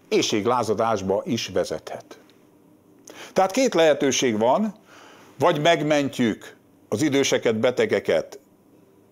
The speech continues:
nyomorúságban levőket, az indiai, ö, Bombéban levő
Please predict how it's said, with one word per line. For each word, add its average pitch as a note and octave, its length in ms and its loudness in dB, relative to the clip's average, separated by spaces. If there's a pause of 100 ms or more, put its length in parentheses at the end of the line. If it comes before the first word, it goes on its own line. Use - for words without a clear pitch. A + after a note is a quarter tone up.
(1600)
nyomorúságban A2+ 800 0
levőket, F2 580 -2
az F#2+ 120 -2
indiai, B2 600 0 (380)
ö, G#2 180 4 (840)
Bombéban A#2+ 640 2
levő A2+ 440 0